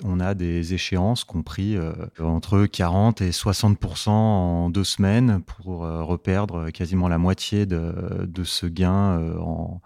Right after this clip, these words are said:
en quelques jours derrière. Donc c'est, euh, c'est extrêmement volatile.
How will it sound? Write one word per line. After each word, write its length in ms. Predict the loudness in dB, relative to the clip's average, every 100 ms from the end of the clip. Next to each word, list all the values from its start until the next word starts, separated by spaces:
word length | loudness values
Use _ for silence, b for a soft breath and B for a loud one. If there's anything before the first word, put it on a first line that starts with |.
| B B B B B -2
en 100 | 2
quelques 340 | 4 4 4
jours 220 | 4 4
derrière. 440 | 2 4 2 0 -4 b b b b -10
Donc 240 | 0 0
c'est, 200 | 0 2
euh, 300 | 4 4 2
c'est 160 | 2 0
extrêmement 400 | -2 4 6 6
volatile. 640 | 6 4 0 -2 0 0